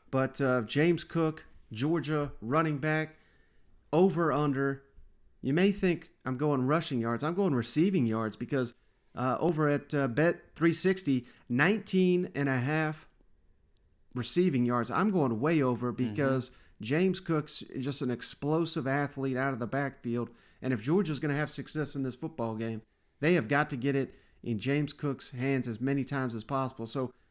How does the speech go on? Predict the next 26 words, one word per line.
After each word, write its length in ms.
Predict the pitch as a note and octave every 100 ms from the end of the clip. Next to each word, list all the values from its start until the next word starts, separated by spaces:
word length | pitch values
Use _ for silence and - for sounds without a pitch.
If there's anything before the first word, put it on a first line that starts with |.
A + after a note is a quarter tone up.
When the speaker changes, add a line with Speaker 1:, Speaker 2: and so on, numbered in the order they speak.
| _
Speaker 1:
I 80 | D3+
think 220 | F#3 G#3+
it's, 260 | F3+ - -
uh, 320 | D3 C#3+ C3 - _ _ -
you 100 | C3
know, 60 | B2
twenty 320 | - E3+ E3+
receiving 420 | A#2 - F3+ D3
yards. 200 | B2+ A#2+
I 80 | D3+
think 140 | D#3 D#3+
that's 200 | D3+ D3
a, 240 | A2+ A#2
that's 220 | - -
a 60 | B2
given. 340 | A#2+ B2 F#2+ - - _ _ _ _ -
Speaker 2:
Oh, 120 | A2+ G3+
yeah, 320 | A#2 D3+ - -
for 140 | - A2
sure. 300 | - F#3 A2+
I 60 |
like 280 | D#3+ C#3+ -
that. 280 | G#2+ B2+ C#3 _ _ _ -
Hey, 240 | F#3+ D3+
uh, 180 | F3+ D#3+ D3+
well, 300 | F3 F#3+